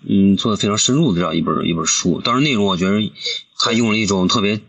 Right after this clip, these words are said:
轻松的那种画风的方式，就他一贯那种画风和小何儿那种文字结合的，我都，都是还是很舒服的，整个，整个书看起来。然后我觉得还是，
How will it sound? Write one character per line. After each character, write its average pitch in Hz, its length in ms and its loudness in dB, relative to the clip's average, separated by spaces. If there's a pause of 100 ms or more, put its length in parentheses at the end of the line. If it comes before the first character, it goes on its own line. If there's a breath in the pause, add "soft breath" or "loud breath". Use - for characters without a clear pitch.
(640 loud breath)
轻 113 200 2
松 120 220 2
的 98 200 2
那 95 120 2
种 85 300 -2
画 101 260 -4
风 107 240 -2
的 104 100 0
方 104 200 -2
式， 104 160 0
就 95 60 2
他 110 140 -4
一 107 120 2
贯 107 160 0
那 95 60 -2
种 90 80 -2
画 95 160 -4
风 107 280 -2 (460 loud breath)
和 113 100 -4
小 95 200 0
何 - 160 -4
儿 104 100 -2
那 107 120 0
种 85 280 -2
文 80 160 0
字 98 160 0
结 95 180 -2
合 90 180 -2
的， 95 60 0
我 87 120 0
都， 87 260 -2 (800)
都 98 100 0
是 95 300 0
还 101 120 -2
是 104 80 -2
很 104 140 -2
舒 139 240 0
服 107 140 -2
的， 90 80 0
整 80 140 -6
个， 80 120 -2
整 85 160 -6
个 80 60 -6
书 - 160 -2
看 87 240 -4
起 85 60 -10
来。 - 120 -12 (540 loud breath)
然 92 120 -2
后 90 140 -2 (500)
我 110 100 0
觉 95 120 -2
得 98 80 -2
还 - 60 -12
是， 101 240 -10